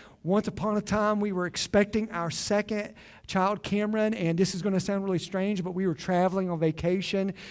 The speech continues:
and we stopped at a Walmart to get some stuff, and while, uh, my wife and my mother-in-law were in there, you know, we stayed in the car 'cause that's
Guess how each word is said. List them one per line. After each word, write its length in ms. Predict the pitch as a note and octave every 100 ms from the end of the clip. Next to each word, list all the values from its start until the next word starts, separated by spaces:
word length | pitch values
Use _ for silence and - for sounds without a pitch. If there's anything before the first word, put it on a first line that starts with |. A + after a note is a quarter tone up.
| - -
and 160 | E3+ E3+
we 80 | F3
stopped 320 | - E3+ E3
at 80 | E3+
a 60 |
Walmart 500 | E3 F3 F#3 F#3 F#3
to 80 | E3
get 160 | D3+ F#3+
some 180 | F#3+
stuff, 460 | F3+ - F3+ F#3 F#3
and 160 | E3 D#3
while, 380 | E3+ F3 E3+ - - -
uh, 160 | D3+ D3
my 200 | D#3 D#3
wife 640 | D#3+ G3 G3 F#3+ F#3+ F#3 -
and 140 | - D3+
my 140 | D3+
mother-in-law 720 | D#3 G3 G3 F#3+ F#3+ F#3+ F#3 F3+ - -
were 180 | D#3+ -
in 220 | G#3 G3+
there, 440 | F#3+ F#3+ F#3+ G3 F#3+ -
you 80 |
know, 80 | D#3
we 220 | D#3 D#3+
stayed 260 | F3 F3+ E3
in 80 | E3
the 80 | D#3
car 460 | E3 E3 E3+ F#3
'cause 200 | F#3 D#3
that's 320 | D#3+ D#3 -